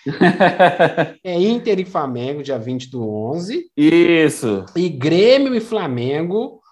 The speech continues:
Speaker 1: É,
Speaker 2: dia
Speaker 1: esse é o jogo.
Speaker 2: vinte e três.
Speaker 1: É,
Speaker 2: Esse.
Speaker 1: esse é o jogo que tá faltando, isso,
Speaker 2: Aí
Speaker 1: é
Speaker 2: eu
Speaker 1: esse o
Speaker 2: deixo
Speaker 1: jogo.
Speaker 2: o cara mexer no aplicativo. Viu, tô falando, celular não é pra todo mundo, não, o computador não é pra todo mundo. Aí eu falei assim: vou ter que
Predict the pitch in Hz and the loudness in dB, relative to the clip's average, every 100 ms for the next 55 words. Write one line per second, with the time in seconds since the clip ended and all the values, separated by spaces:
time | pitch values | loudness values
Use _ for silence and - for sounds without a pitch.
0 | - 170 185 180 127 147 151 208 202 165 | 2 4 6 4 2 4 4 4 4 2
1 | 143 120 113 - - 104 92 131 170 175 | 2 0 -4 -18 -20 -18 -4 2 4 4
2 | 175 185 185 151 160 160 151 170 160 131 | 2 0 0 0 -2 0 0 0 -2 -2
3 | 127 139 123 123 143 175 185 226 220 214 | -2 -2 -2 -4 0 2 6 8 8 8
4 | 208 247 - 214 - 156 151 147 135 - | 6 4 4 0 0 0 2 0 0 0
5 | 147 123 110 123 123 101 - 160 156 107 | 0 0 -2 -4 -4 -6 -4 0 2 0
6 | - - 226 320 214 254 294 285 - 262 | -6 -8 2 2 4 4 6 6 4 4
7 | 277 339 392 403 415 415 403 320 277 285 | 6 6 6 4 4 4 4 4 2 0
8 | 277 262 262 254 285 339 339 339 208 170 | -4 -4 -6 -4 -6 -6 -6 -6 -6 -6
9 | 131 110 - _ - - 240 254 277 311 | -6 -8 -14 _ -20 -8 -4 -2 -2 -2
10 | 269 202 165 147 151 151 185 208 220 | -2 -2 -4 -4 -6 -8 -6 -2 -2